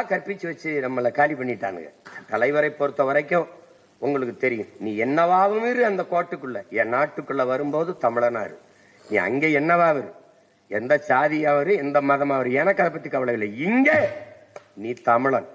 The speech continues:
அப்படி வந்தாவா, அப்படி வர வச்சதுனாலதான் முப்பத்தைந்து ஆண்டுகளாக அந்த படையை உறுதியாக வைத்து அவரால சண்டை செய்ய முடிஞ்சது. அதேதான் இங்கேயும்.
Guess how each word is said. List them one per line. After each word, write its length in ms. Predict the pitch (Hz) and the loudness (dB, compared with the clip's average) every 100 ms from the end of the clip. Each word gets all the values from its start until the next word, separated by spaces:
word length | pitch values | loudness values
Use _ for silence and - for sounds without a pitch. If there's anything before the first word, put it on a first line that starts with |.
| - - _ | -20 -20 _
அப்படி 260 | 98 101 110 | 0 2 4
வந்தாவா, 540 | 123 156 175 165 120 - - - | 2 4 4 4 0 -4 -16 -4
அப்படி 240 | 120 123 | -4 -2
வர 260 | 120 147 175 | 0 2 4
வச்சதுனாலதான் 960 | 156 151 190 185 180 180 196 285 320 - - - - _ _ | 2 2 2 4 4 4 4 4 2 0 -6 -16 -20 _ _
முப்பத்தைந்து 800 | 98 98 - 170 - - 156 139 | -12 -10 0 0 0 -2 0 4
ஆண்டுகளாக 540 | 127 156 165 160 147 139 | 4 4 4 4 4 4
அந்த 220 | 127 123 | 0 -4
படையை 440 | - 127 147 135 | 0 2 4 4
உறுதியாக 520 | 123 135 175 185 165 | 2 2 4 4 6
வைத்து 260 | 151 135 139 | 4 4 2
அவரால 240 | 135 123 | 4 4
சண்டை 280 | 143 131 123 | 2 0 0
செய்ய 160 | 123 110 | 0 -2
முடிஞ்சது. 360 | 123 131 82 - _ _ _ _ _ _ _ _ _ _ _ _ _ - | -4 -8 -10 -18 _ _ _ _ _ _ _ _ _ _ _ _ _ -4
அதேதான் 520 | 110 107 160 165 196 | -2 2 2 2 2
இங்கேயும். 380 | 185 202 185 | 0 -2 -4